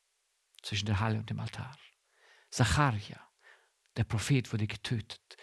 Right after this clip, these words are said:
und Jesus erwähnt ihn und sagt, „Ihr seid die Mörder.“ Dasselbe macht hier der Stephanus. Er muss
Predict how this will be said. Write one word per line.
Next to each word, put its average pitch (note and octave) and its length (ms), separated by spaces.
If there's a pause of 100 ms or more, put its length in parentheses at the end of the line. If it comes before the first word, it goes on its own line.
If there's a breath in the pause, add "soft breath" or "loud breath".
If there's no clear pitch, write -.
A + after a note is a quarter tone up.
und A2 160
Jesus B2 300
erwähnt A2 720 (300 soft breath)
ihn A#2+ 440 (220 loud breath)
und B2+ 100
sagt, A2 320
„Ihr E3 320
seid A2+ 280
die A2 60
Mörder.“ A2 460 (920 soft breath)
Dasselbe G#3 720 (320 soft breath)
macht C#3+ 300
hier D3 260
der B2+ 100
Stephanus. - 840 (1300 loud breath)
Er C#3 200
muss D3+ 680